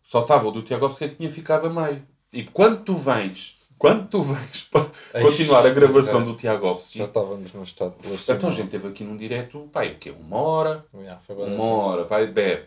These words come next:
Speaker 1: e bebe, e
Speaker 2: Pois
Speaker 1: bebe.
Speaker 2: é.
Speaker 1: Eu durante o vídeo
Speaker 2: Pá,
Speaker 1: do Tiagovski.
Speaker 2: começámos a beber durante o primeiro vídeo do Big Brother. Vídeo do Tiagovski, beber. Direto, beber. Oh.
Speaker 1: Aquilo deu merda,
Speaker 2: Aquilo
Speaker 1: puto,
Speaker 2: já
Speaker 1: deu
Speaker 2: não
Speaker 1: merda.
Speaker 2: era nada.
Speaker 1: Yeah,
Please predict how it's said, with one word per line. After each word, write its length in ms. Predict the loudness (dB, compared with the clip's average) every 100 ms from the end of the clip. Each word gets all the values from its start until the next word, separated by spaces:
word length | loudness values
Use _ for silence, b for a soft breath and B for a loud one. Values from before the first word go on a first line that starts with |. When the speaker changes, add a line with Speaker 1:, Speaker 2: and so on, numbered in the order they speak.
| _
Speaker 1:
e 120 | -12
bebe, 300 | -6 -6 -8 _ -14
e 140 | -12 -6 -6 -8 _ _ -14
Speaker 2:
Pois 100 | -12
Speaker 1:
bebe. 80 | -10 -12
Speaker 2:
é. 20 | -14 _
Speaker 1:
Eu 100 | -2
durante 260 | 4 4 2
o 20 |
vídeo 180 | 0 -2
Speaker 2:
Pá, 60 |
Speaker 1:
do 100 | -2
Tiagovski. 380 | -4 -2 -2 2
Speaker 2:
começámos 260 | 2 4 2
a 40 |
beber 280 | 2 4 2 0
durante 380 | -4 -2 -2
o 280 | -2 -2 -4
primeiro 400 | -6 -4 4 4
vídeo 280 | 4 -2 -2
do 100 | -2
Big 200 | -2 -4
Brother. 440 | 0 4 4 2 -8 _ _ _ _ _ _
Vídeo 540 | -18 -8 -2 2 4
do 100 | 4
Tiagovski, 600 | 6 6 8 6 4 -2 -6
beber. 480 | -2 2 4 2 -2 -8
Direto, 580 | -2 2 2 2 -4 -20
beber. 560 | -12 -4 4 6 6 4 -8 _ _ _ _ _
Oh. 140 | -4 -4 -6 _ _ _ -20 -20 _ -10
Speaker 1:
Aquilo 200 | -6 -2
deu 140 | -2
merda, 340 | -2 -4 -4 -6
Speaker 2:
Aquilo 80 | -8
Speaker 1:
puto, 140 | -8 -4
Speaker 2:
já 120 | -2
Speaker 1:
deu 20 |
Speaker 2:
não 140 | 0
Speaker 1:
merda. 180 | 0 2
Speaker 2:
era 80 | 0
nada. 380 | 0 -2 -6 -10 _
Speaker 1:
Yeah, 300 | -12 -10 -12